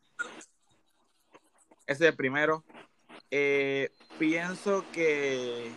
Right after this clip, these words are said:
D'Angelo Russell es otro que tampoco. Ayton es alguien que tampoco. Y te voy a mencionar tres que tal vez. Murray, te voy a mencionar Tatum,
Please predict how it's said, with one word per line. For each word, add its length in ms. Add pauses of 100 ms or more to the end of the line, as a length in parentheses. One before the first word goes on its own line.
(580)
D'Angelo 440
Russell 320
es 100
otro 380
que 100
tampoco. 540 (1500)
Ayton 460
es 60 (100)
alguien 300
que 120
tampoco. 680 (1600)
Y 140
te 80
voy 100
a 60
mencionar 480
tres 280
que 180
tal 220
vez. 340 (1300)
Murray, 600 (520)
te 80
voy 80
a 40
mencionar 400
Tatum, 440